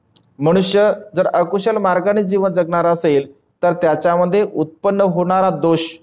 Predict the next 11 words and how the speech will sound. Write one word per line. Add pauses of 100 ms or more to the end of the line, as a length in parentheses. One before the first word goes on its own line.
(580)
उत्पन्न
होणारा
अकुशल
विचार, (340)
वाईट
विचार (440)
त्याच्या
स्वतःला (220)
नष्ट
करत
असतो.